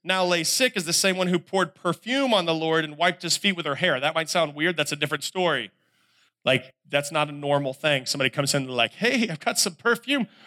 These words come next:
blue, blue," you know, pour it on somebody. But it was a really cool and special thing in that time because it was like anointing somebody and saying how much you thought about them. So the sister sent word to Jesus, "Lord, the one you love is sick. Like, your best friend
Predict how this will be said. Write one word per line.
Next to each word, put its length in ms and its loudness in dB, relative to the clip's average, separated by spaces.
blue, 180 -2
blue," 480 0
you 100 2
know, 140 0
pour 220 -2
it 60 2
on 120 2
somebody. 320 0
But 80 -2
it 40 2
was 120 0
a 60 0
really 420 2
cool 240 -4
and 120 0
special 400 -2
thing 400 -2
in 180 -2
that 220 0
time 460 0
because 180 0
it 60 0
was 120 0
like 140 2
anointing 480 2
somebody 360 0
and 140 -4
saying 280 2
how 100 0
much 220 -2
you 40 -10
thought 220 -2
about 240 -2
them. 100 -14
So 460 2
the 80 0
sister 400 2
sent 300 0
word 160 0
to 80 -2
Jesus, 580 0
"Lord, 380 -2
the 60 -4
one 220 0
you 120 -2
love 260 0
is 100 -2
sick. 320 0
Like, 200 -2
your 100 4
best 480 0
friend 480 0